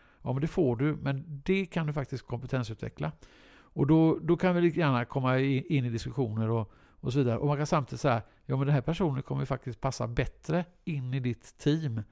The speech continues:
än den andra. Och, och jag kan bara göra jämförelse med, för att man ska kunna förstå vad jag menar när jag säger team. Det,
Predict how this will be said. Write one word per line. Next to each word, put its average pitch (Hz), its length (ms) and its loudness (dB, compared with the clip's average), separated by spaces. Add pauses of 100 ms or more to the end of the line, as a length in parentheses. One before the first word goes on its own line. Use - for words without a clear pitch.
(400)
än 131 160 0
den 127 100 -2
andra. 110 220 0
Och, 139 120 4
och 175 180 2
jag 165 140 4
kan 143 100 -2
bara 196 100 2
göra 180 220 4
jämförelse 131 720 -2
med, 147 180 0 (480)
för - 120 -4
att 131 60 0
man 143 100 -2
ska 139 280 0
kunna 139 280 -4
förstå 143 360 0
vad 127 100 2
jag 127 60 0
menar 135 200 0
när 117 80 0
jag 120 60 -2
säger 117 180 -2
team. 113 400 -2
Det, 131 300 -4